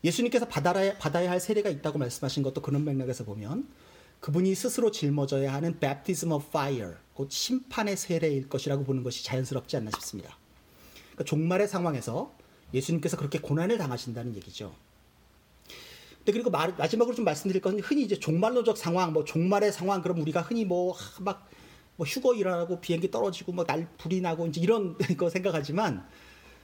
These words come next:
어, 그래서 이제 세상이 끝나는 것 이렇게 생각을 하지만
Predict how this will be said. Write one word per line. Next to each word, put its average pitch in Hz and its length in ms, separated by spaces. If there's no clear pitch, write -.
어, 131 400
그래서 190 200
이제 151 120
세상이 269 380
끝나는 339 360
것 170 120
이렇게 131 180
생각을 160 300
하지만 147 420